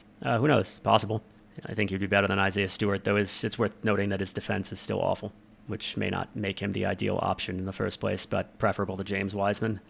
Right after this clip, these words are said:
Oh, yes. That's a solid player, I would say, off the bench in, in any case. Instead, we got the Stewart project and two project centers. So, yeah, I won't think too much about restricted free agents. Restricted free agents, either they are good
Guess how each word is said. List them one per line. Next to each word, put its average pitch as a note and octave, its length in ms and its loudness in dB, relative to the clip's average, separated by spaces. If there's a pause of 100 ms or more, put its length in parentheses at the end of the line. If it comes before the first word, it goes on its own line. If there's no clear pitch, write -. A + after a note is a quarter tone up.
(260)
Oh, B2 100 4
yes. G2 360 4 (340)
That's G2+ 280 -2
a G2 160 0
solid G2+ 320 4
player, G2 260 2
I G2 40 2
would G2 120 -4
say, G2+ 120 -2
off F#2+ 140 0
the - 80 -8
bench F#2+ 320 -4
in, G2+ 220 -8
in G#2 100 -6
any G2 140 -4
case. G2+ 320 -6
Instead, G2 240 0
we G2 80 0
got G2 140 -2
the G2+ 80 -2
Stewart G2 320 0
project G#2 400 -4
and A2 100 -8
two G#2+ 100 -6
project G#2+ 380 -4
centers. G#2+ 320 -6 (320)
So, - 340 -4
yeah, F#2+ 240 6
I A#2 40 8
won't A#2+ 180 6
think G#2+ 160 4
too - 100 -2
much F#2 240 0
about F#2+ 560 0
restricted G2 400 -2
free G2+ 160 -2
agents. G2 420 -2
Restricted A2 360 0
free A2 180 2
agents, G#2+ 560 2
either G2+ 220 -2
they G2 100 0
are G2 100 2
good G#2+ 440 0